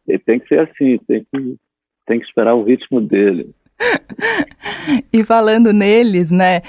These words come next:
Speaker 2: eu fiquei pensando isso: que, bom, Pedro Sá, que era amigo de Moreno, já tá, já esteve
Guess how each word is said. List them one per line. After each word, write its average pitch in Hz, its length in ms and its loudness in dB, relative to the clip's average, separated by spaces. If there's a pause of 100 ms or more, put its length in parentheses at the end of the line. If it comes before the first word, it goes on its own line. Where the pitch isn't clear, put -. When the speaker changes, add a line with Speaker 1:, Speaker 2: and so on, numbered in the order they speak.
(140)
Speaker 2:
eu 226 120 -2
fiquei 226 160 -2
pensando 202 560 0
isso: 151 280 -2
que, - 220 -4 (180)
bom, 151 240 0
Pedro 175 360 0
Sá, 175 360 0
que 190 140 -6
era 175 120 0
amigo 170 220 -4
de 170 100 -4
Moreno, 165 380 2
já 180 140 0
tá, - 180 -2
já 180 140 2
esteve 170 640 0